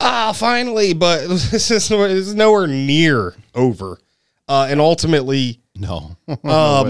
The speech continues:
Speaker 2: way.
Speaker 1: I, I think maybe this just bought them some time from a strategic standpoint. Like,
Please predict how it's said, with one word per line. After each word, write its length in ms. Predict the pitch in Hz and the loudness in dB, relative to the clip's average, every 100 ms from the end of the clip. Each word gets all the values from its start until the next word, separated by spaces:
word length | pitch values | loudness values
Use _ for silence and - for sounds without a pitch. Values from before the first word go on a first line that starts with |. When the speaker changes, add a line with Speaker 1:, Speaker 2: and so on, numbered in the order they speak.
| 120 | -2
Speaker 2:
way. 60 | - - | -6 -8
Speaker 1:
I, 120 | 156 - | -6 -4
I 120 | 156 | -4
think 380 | - 196 156 117 | 0 0 0 -2
maybe 840 | 131 151 160 160 156 156 135 - _ _ _ _ 117 | 0 0 0 -2 -2 -4 -6 -12 _ _ _ _ _
this 380 | 107 127 156 - | -6 -2 0 0
just 260 | 147 - | -2 0
bought 220 | 135 135 117 | 0 0 0
them 140 | 131 | -4
some 180 | - 110 | -4 -8
time 400 | - 110 85 85 | -8 -8 -8 -14
from 220 | - 165 | -10 -6
a 60 | 156 | -6
strategic 680 | - 147 - 156 135 107 - | -6 -10 -8 -6 -6 -8 -10
standpoint. 520 | 104 92 90 107 95 | -12 -12 -12 -12 -6
Like, 200 | 107 | -6